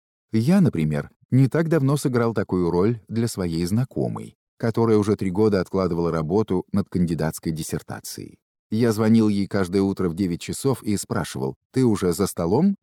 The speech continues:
Что собираешься делать дальше? А что будешь делать, когда это закончишь?» А еще я заставил ее отправлять мне сообщение каждый раз, когда проходил еще один час работы.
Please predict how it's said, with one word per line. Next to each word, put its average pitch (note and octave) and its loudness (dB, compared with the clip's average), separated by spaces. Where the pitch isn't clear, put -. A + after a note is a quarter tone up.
Что A2+ 0
собираешься F2 -2
делать C#2+ -2
дальше? A#1 -8
А A#2 0
что - -2
будешь E3 2
делать, A#2 0
когда F2 -2
это D2+ -4
закончишь?» - -8
А F2 -2
еще D#2 -2
я C2 -2
заставил E2+ -2
ее D#2+ 0
отправлять D#2+ -4
мне D#2 0
сообщение D2+ -4
каждый C#2+ -6
раз, G2 -6
когда F#2 -2
проходил G2+ -2
еще F2 -4
один E2 -2
час - -10
работы. A#1+ -12